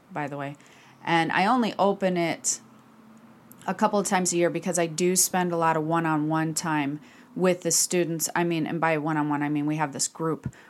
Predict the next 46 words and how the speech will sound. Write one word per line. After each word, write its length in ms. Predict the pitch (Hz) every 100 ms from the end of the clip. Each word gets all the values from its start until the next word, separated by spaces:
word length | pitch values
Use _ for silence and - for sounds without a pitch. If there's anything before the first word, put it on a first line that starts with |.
| -
where 180 | 165 151
we 160 | 156
do 160 | 143 151
s-, 240 | 147 - -
um, 180 | 165 - -
some 720 | - 175 156 139 - 160 - -
virtual 460 | - 190 185 160 147
streaming 480 | - 170 165 156
or 100 | 147
live 260 | 151 160 170
streaming, 480 | - 170 156 139 147 - - - -
uh, 200 | 123 139
video 420 | 170 220 202 175
chats 540 | 165 175 151 139 - -
where 240 | 165 156
I, 360 | 135 107 - - - -
you 160 | - 175
know, 80 | 151
connect 340 | - 180 175
with 120 | 165
the 80 | -
students. 480 | - 214 202 185 -
We 100 | 165
go 220 | 147 147
over 360 | 143 147 - - - - -
questions 720 | - 233 208 - 202 190 175
and 200 | 160 160
do 200 | 160 156
all 160 | - 175
kinds 260 | 180 170 165
of 80 |
cool 200 | - 160
things. 360 | 151 160 156 151
It's 160 | 147 170
one 140 | 165
of 60 | 151
the 80 |
favorite 520 | 151 - 180 170 165 - - -
things 460 | 196 185 175 170 -
about 280 | 165 160 160
the 40 |
class, 500 | - 147 143 - - -
people 260 | - - 127
tell 180 | -
me. 200 | - 175 - - - - - - - - -
But 400 | 185 208 196